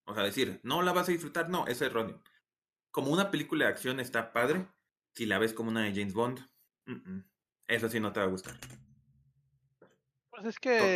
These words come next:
Speaker 2: el James Bond de Daniel Craig siempre fue un más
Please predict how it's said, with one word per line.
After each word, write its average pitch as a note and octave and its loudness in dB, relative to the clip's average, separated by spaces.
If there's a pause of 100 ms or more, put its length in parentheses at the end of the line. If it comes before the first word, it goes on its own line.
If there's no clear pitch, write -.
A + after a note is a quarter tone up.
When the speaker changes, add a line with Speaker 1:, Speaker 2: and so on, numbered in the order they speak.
Speaker 2:
el D3+ 0
James F3+ 0
Bond F3+ 2
de D3 4
Daniel D#3 0
Craig D#3 2
siempre D#3 -4
fue D3+ 0
un D3 -6 (160)
más C#3+ -4